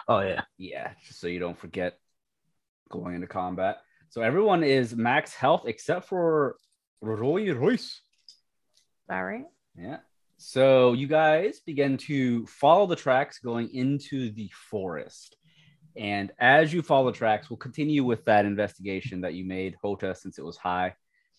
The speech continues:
Speaker 2: and you saw the tracks already. As you make your way further into the forest,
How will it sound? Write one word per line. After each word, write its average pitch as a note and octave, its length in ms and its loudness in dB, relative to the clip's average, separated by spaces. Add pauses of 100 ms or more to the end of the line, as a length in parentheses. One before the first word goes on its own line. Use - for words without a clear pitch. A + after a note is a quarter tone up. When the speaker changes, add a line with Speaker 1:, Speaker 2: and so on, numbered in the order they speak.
(520)
Speaker 2:
and G2+ 200 -4
you F#2+ 100 -8
saw G2+ 260 2
the G2+ 80 -2
tracks - 380 -2
already. F#2 520 -2 (460)
As E3+ 360 4
you F#3 320 -4
make C#3 360 0
your E3+ 100 -4
way C3+ 260 4
further C#3+ 640 -2
into C3 540 -2
the G#2+ 160 -8
forest, B2 760 0